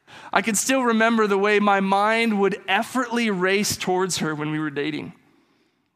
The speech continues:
Everything pink was her favorite color. Immediately, boom. What does Brady think about this? Is this the shade of pink she likes?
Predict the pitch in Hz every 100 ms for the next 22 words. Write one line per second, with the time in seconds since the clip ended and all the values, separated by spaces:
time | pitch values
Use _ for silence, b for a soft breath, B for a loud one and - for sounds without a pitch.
0 | _ _ _ _ _ - 180 202 220 208
1 | 214 208 185 - 208 190 - - B B
2 | B B B B B 165 175 175 202 190
3 | 190 190 185 165 151 - 185 190 233 233
4 | 220 185 170 143 - 214 202 190 135 185
5 | 214 156 180 202 170 170 143 - 135 156
6 | 208 233 247 233 226 220 - 226 226 233
7 | -